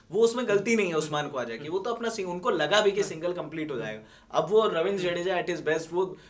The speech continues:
Speaker 1: अ, भैया,
Speaker 2: जो
Speaker 1: fielding का तो वो mister three sixty degree है, जो उन्होंने, उनको पता है कि भैया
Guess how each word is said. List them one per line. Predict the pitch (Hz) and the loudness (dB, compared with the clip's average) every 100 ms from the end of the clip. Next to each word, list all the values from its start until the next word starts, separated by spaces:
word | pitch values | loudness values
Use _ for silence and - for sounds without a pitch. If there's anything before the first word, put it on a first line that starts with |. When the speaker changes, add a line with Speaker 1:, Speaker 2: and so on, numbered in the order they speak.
| - | -8
Speaker 1:
अ, | 143 | -4
भैया, | 143 143 185 | -2 2 2
Speaker 2:
जो | 202 202 | 4 4
Speaker 1:
fielding | 202 190 214 | 4 6 4
का | 202 | 4
तो | 196 | 4
वो | 196 | 2
mister | 175 156 175 - | 0 -4 -4 -4
three | 135 | -8
sixty | 131 143 139 | -12 -8 -4
degree | 143 131 151 | -4 -4 -4
है, | 131 120 151 151 | -4 0 -2 -2
जो | 143 185 | 0 2
उन्होंने, | 208 180 165 180 185 | 4 2 0 -2 0
उनको | 190 185 185 233 | 2 2 4 4
पता | 233 165 202 | 4 2 4
है | 175 131 | 4 2
कि | 147 | -4
भैया | 143 156 185 | -4 -2 -2